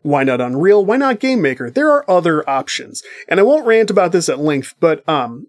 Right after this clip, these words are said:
when I can, I'm gonna use Godot. Uh, I'm capable of just grabbing an open source graphics and input library at this point and just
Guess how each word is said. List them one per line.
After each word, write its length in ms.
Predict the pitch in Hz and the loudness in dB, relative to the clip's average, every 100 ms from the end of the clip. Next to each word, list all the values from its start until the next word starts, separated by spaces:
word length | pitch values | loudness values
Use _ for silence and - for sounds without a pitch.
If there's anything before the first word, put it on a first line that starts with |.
| - | -2
when 160 | 190 | 0
I 80 | 185 | 0
can, 500 | 180 - 277 277 254 190 | -2 -4 -2 0 0 0
I'm 80 | |
gonna 180 | 185 196 | 0 2
use 240 | 160 160 - | 2 0 0
Godot. 320 | 139 120 - _ - _ - | -4 -4 -8 _ -20 _ -6
Uh, 200 | 135 135 | -4 -2
I'm 120 | 156 | -2
capable 460 | 165 233 226 196 202 | 0 0 2 4 4
of 80 | 151 | 2
just 220 | 170 - | -2 0
grabbing 400 | 165 165 165 147 | 2 2 2 0
an 80 | 135 | 0
open 300 | 165 165 165 | 0 0 -2
source 460 | - 156 147 - | 0 0 0 -2
graphics 640 | - - 151 160 156 151 - | -6 -4 0 0 0 -4 -4
and 120 | 127 | -4
input 360 | 160 170 180 | -4 -2 -2
library 600 | 160 160 165 165 175 180 - | 0 0 2 0 2 0 -2
at 120 | 156 | -2
this 120 | 185 | -2
point 320 | - 185 190 | 0 0 0
and 120 | 165 143 | -2 -4
just 240 | 135 - | -4 -6